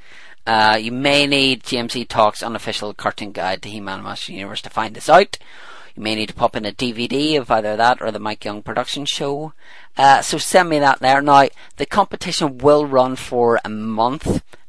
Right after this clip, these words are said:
Um, so that does mean that whenever this episode goes out, let me just double check when that will be, folks. Um,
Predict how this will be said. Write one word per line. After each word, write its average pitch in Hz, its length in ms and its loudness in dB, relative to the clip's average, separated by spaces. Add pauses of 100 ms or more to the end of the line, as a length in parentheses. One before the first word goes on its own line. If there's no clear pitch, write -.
Um, 110 440 2
so - 160 -8
that 113 280 2
does 120 280 2
mean 117 480 -4
that 104 280 0 (100)
whenever 113 440 -4
this 120 260 -4
episode 110 440 -4
goes 107 320 -12
out, 110 320 -4 (420)
let 180 100 0
me 131 80 -2
just - 200 -8
double 98 160 -6
check - 280 -12
when 101 100 -8
that 95 120 -8
will 98 240 -8
be, 101 220 -8
folks. - 440 -10 (140)
Um, 113 600 -4